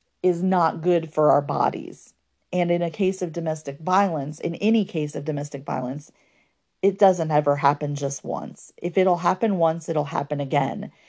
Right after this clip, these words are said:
And so your body is constantly, repeatedly being exposed to this unhealthy adrenaline.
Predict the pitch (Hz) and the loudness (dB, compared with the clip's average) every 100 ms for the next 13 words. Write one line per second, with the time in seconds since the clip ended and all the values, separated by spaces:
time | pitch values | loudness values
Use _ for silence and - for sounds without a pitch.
0 | _ 165 175 202 196 165 170 180 196 170 | _ -6 2 4 4 4 2 2 0 -2
1 | 147 165 156 - _ _ _ _ _ _ | -2 -2 -4 -14 _ _ _ _ _ _
2 | _ _ _ _ - - 190 180 165 - | _ _ _ _ -14 -4 -2 -2 -6 -10
3 | 151 - 151 147 151 151 - - 233 214 | -10 -8 -8 -8 -6 -6 -8 -6 -2 0
4 | 151 156 156 151 165 151 151 - - - | -2 -4 -6 -6 -4 -4 -6 -10 -4 4
5 | 190 262 180 - - 147 156 156 - 170 | 6 6 0 -6 -6 -4 -4 -6 -4 -2
6 | 196 175 170 175 160 143 139 156 170 151 | -2 0 0 0 -4 -6 -2 2 2 0
7 | 123 - - | -4 -8 -16